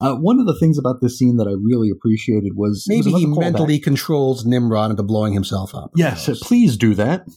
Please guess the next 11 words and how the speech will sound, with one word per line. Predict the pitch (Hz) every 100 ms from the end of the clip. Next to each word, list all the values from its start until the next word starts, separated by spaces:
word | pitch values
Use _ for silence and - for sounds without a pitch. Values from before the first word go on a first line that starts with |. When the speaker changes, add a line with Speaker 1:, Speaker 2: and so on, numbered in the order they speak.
| -
Speaker 1:
That | 190
would | 143
be | 117
very | 127 139
nice. | 151 175 92 - _ _ -
Uh, | 120 127 - _ _ _ -
Karima | 170 196 185 147
has | 143
a | 127
callback | - 147 135 110 107 -
here | 110 107